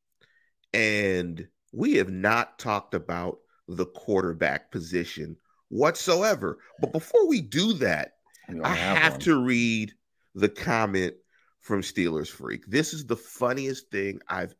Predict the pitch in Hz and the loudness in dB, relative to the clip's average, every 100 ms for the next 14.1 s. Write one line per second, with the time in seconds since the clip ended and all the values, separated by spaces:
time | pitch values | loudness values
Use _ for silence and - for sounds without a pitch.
0 | - 101 98 101 - 95 90 87 82 _ | -4 -4 -2 -6 -6 -8 -6 -8 -12 _
1 | _ _ - 98 82 78 76 80 - - | _ _ -4 -2 -2 -4 -8 -10 -12 -10
2 | 50 _ _ _ _ - 95 120 147 151 | -12 _ _ _ _ -6 2 2 2 2
3 | 135 110 101 92 - - - 92 - - | 4 4 4 0 -6 -16 -4 -4 -2 4
4 | 127 131 120 - 107 101 110 120 120 104 | 4 4 -2 -2 0 2 2 2 -2 -4
5 | 107 104 95 87 85 69 - - 110 120 | 0 2 4 2 0 -4 -8 2 2 2
6 | - 117 - 101 101 113 131 - 107 104 | -2 -8 -6 -6 -6 -4 -6 -6 -4 -4
7 | 95 - - - - - - 131 123 - | -4 -10 -18 -20 -20 -4 4 4 4 -2
8 | 101 - - 143 147 - - 120 117 98 | -6 -4 2 4 4 0 0 0 2 0
9 | 98 101 _ _ - 123 - - 113 101 | -4 -6 _ _ -4 -2 -2 -2 0 0
10 | 101 95 - 90 82 78 - - 80 76 | -2 -4 -4 -2 0 -2 -6 -16 -16 -16
11 | 82 _ _ _ _ _ _ - 92 113 | -20 _ _ _ _ _ _ -12 -2 4
12 | 139 151 143 - - 104 107 107 92 127 | 4 2 -4 -6 -4 0 2 2 4 6
13 | 120 123 - - _ _ - - 117 123 | 4 4 -12 -20 _ _ -20 2 8 8
14 | 107 | 6